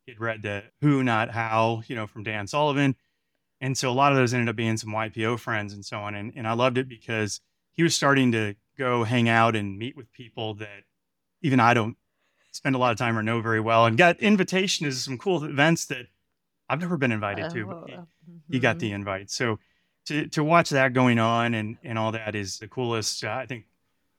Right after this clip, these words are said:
Speaker 1: um, legacy of all, for me anyway.
Speaker 2: Absolutely. Tim, thank you so much. Thanks for all the insight, all the wisdom. How can our listeners best connect with you? If they wanna learn more about you, Gibson, The Edge,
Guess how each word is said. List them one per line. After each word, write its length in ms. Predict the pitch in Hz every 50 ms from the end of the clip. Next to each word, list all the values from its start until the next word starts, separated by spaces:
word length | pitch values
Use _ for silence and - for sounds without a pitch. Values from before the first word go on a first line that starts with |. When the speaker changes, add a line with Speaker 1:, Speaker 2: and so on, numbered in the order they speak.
| _ _ _ _
Speaker 1:
um, 360 | 117 110 104 101 101 107 107 -
legacy 420 | 127 110 107 107 107 - - 107
of 100 | 95 95
all, 240 | 101 98 95 92 90
for 140 | - - 117
me 160 | 107 110 107
anyway. 400 | 101 98 98 95 95 95 95 92 - _ _ _ _ _ _ _ _ _ _ _ _ _ _ _ -
Speaker 2:
Absolutely. 1080 | 151 156 156 135 - - - - 120 127 127 123 - - - - - - - - _ _ _ _
Tim, 560 | - - 240 220 208 202 190 190 202 196 - - -
thank 240 | 226 220 226 - -
you 80 | 196
so 180 | 185 - 180 156
much. 560 | 156 160 160 156 156 156 160 - - - - - - _ _
Thanks 180 | - 196 190 180
for 120 | - -
all 100 | 175 180
the 140 | 190 190 -
insight, 640 | 185 190 196 - - 180 175 175 175 175 170 170 -
all 160 | - 180 180 180
the 100 | 190 185
wisdom. 800 | 170 175 170 170 147 - - 160 156 160 156 156 156 156 160 - _ _ _ _
How 380 | 240 226 277 285 294 302 311 320
can 400 | - - - 247 226 214 214 208
our 180 | 185 180 175
listeners 680 | 165 160 165 175 175 - - 180 165 160 156 156 151 139
best 500 | 147 135 - 165 151 160 - - - -
connect 400 | - - 160 147 139 - - -
with 180 | 160 147 - -
you? 300 | 139 135 113 98 120 117
If 80 | 160
they 120 | - 208 202
wanna 200 | 190 202 196 185
learn 300 | 185 202 214 214 220 214
more 280 | 190 180 175 170 165
about 280 | 160 156 160 160 - 143
you, 420 | 180 196 220 220 220 220 220 220
Gibson, 880 | 196 - 214 190 175 - - - 208 185 180 175 175 175 175 175 175 -
The 160 | - 160 - -
Edge, 580 | 170 196 190 185 175 180 175 170 170 - -